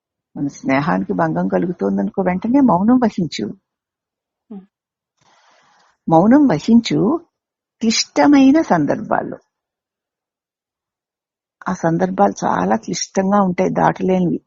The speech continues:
Speaker 2: హ్మ్.
Speaker 1: హ్మ్? అటువంటి సందర్భాల్లో కూడా నువ్వు మౌనం వహించు. ఎందుకంటే జరగవలసింది జరుగుతుంది.
Speaker 2: హ్మ్.
Speaker 1: నువ్వు మాట్లాడడం వల్ల నువ్వు అనుకున్నట్లుగా జరగదు,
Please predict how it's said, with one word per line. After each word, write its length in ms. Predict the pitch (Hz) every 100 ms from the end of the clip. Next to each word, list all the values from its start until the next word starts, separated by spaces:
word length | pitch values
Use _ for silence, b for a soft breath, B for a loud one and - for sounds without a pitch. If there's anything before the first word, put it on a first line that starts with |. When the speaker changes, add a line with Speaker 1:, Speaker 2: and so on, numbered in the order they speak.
| _ _ _ _ _ 208
Speaker 2:
హ్మ్. 120 | 190
Speaker 1:
హ్మ్? 480 | _ _ 180 285 359 _ _ _ _ _ _ _ _ _ _ _ _ 220
అటువంటి 280 | 233 220
సందర్భాల్లో 680 | - 139 - - - - -
కూడా 200 | - 294
నువ్వు 200 | 311 180
మౌనం 340 | - - - -
వహించు. 500 | - - - - 185 -
ఎందుకంటే 480 | 170 208 240 269 262
జరగవలసింది 920 | 185 175 160 160 147 170 - 196 175
జరుగుతుంది. 760 | 170 - 180 208 - 226 185 - _ _ _ _ _ _ _ _ _ _ _ _ _ _ _ _ _ _ _ _ _ _ _ _ _ _ -
Speaker 2:
హ్మ్. 400 | _ _ 196 185 -
Speaker 1:
నువ్వు 200 | 185 180
మాట్లాడడం 600 | 147 - - 147 165 185
వల్ల 200 | 190 240 427 - _ _ _ _ _ _ _ _ _ _ _ _ _ _ _ _ _ 196
నువ్వు 160 | 170
అనుకున్నట్లుగా 680 | 139 139 - 170 170 196 214
జరగదు, 680 | 180 160 156 185 208 180